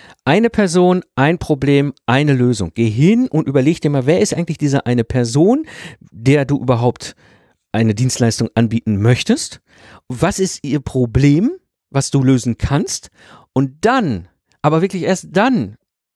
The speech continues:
guckst du, was die Lösung ist. Da gehe ich hier in, in der Roadmap von der Project Service Mastermind sehr intensiv in der Phase zwei fokussieren, an wirklich nochmal so hinzugucken, zu sagen, ich will erstmal das Problem und die Person kennen,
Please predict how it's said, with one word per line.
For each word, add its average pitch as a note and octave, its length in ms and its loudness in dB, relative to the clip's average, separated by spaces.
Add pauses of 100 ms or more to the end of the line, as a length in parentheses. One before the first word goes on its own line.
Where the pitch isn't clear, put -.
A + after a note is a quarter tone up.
(200)
guckst - 360 -2
du, B2+ 160 -2 (200)
was - 180 -6
die G#2 100 -4
Lösung A2 360 -2
ist. - 240 -12 (720)
Da A2+ 80 0
gehe D#3 120 2
ich D#3+ 100 -2
hier D3+ 220 2
in, B2+ 100 0
in F#2+ 200 -2
der A#2 100 2
Roadmap B2 280 0
von - 80 -6
der G#2+ 80 -2
Project A2+ 300 -4
Service A2 280 -2
Mastermind A2 600 -2 (180)
sehr A2+ 280 2
intensiv B2+ 840 0 (300)
in B2+ 140 2
der B2+ 80 2
Phase G#2+ 640 0 (180)
zwei F#2 280 -2
fokussieren, G#2+ 480 -2
an G#2+ 160 0
wirklich A2 240 -2
nochmal A2+ 240 2
so A#2 160 -2
hinzugucken, C#3+ 520 0
zu A2 100 -6
sagen, G#2+ 200 0 (400)
ich B2 180 -2
will D3 120 2
erstmal C3 400 2 (360)
das A2+ 160 -2 (220)
Problem D#3 540 2
und B2 160 0
die A#2+ 60 0
Person B2+ 460 2
kennen, A#2+ 380 -2